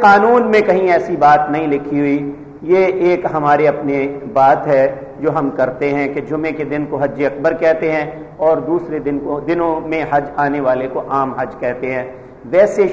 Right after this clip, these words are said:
شریعت کی روشنی میں حج اصغر عمرے کو کہتے ہیں، حج اکبر حج کو کہتے ہیں۔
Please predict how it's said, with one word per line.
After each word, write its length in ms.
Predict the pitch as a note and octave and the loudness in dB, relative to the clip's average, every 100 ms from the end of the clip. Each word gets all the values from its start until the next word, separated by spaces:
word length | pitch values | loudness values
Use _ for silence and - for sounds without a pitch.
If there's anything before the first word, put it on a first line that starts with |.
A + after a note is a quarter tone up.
| - | 0
شریعت 520 | F#3 G3+ A3 A3+ A3+ | 0 0 2 2 2
کی 120 | G3+ | 0
روشنی 420 | E3 D3+ D3+ D#3+ | 2 2 0 -2
میں 240 | E3 E3+ E3+ - - - | 0 0 0 -6 -16 -4
حج 280 | D#3+ C#3+ C3+ F#3 F#3 | -4 -2 0 0 2
اصغر 500 | E3+ D3+ G3 A3 G#3+ - - | 0 4 6 6 4 -4 -6
عمرے 260 | E3 F3+ | 0 2
کو 160 | G#3+ A#3 | 4 4
کہتے 380 | G#3 G3+ F#3+ G3+ | 2 2 4 2
ہیں، 180 | G3 F#3+ - - - | 2 -2 -4 -12 -2
حج 260 | F3 F3 F3+ F3 | 0 0 0 2
اکبر 300 | B2 C#3+ C#3 - | 0 -2 -2 -2
حج 180 | C3 - | -6 -6
کو 100 | C3 A2+ | -10 -10
کہتے 300 | A2+ - | -12 -12
ہیں۔ 100 | A#2+ | -16